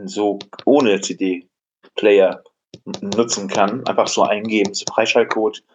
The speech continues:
Ähm, kann ich in wärmsten empfehlen, für alle Leute, die mal ein bisschen Geld wieder haben wollen oder mal einen einfachen, äh,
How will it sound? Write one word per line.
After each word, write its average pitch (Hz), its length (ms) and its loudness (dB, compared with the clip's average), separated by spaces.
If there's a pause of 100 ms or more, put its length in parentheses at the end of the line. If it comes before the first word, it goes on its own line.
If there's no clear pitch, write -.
(420)
Ähm, 95 420 0
kann 185 140 2
ich 196 100 0
in 175 120 -4
wärmsten 214 420 2
empfehlen, 175 520 0
für - 200 0
alle 170 120 2
Leute, 156 280 2
die 131 140 -10
mal 143 120 2
ein - 20 2
bisschen 135 180 -6
Geld 151 220 4
wieder 135 220 2
haben 110 240 -2
wollen 117 240 2
oder 110 260 2
mal 117 300 2 (360)
einen 120 200 -4
einfachen, 131 760 -2 (360)
äh, 107 380 4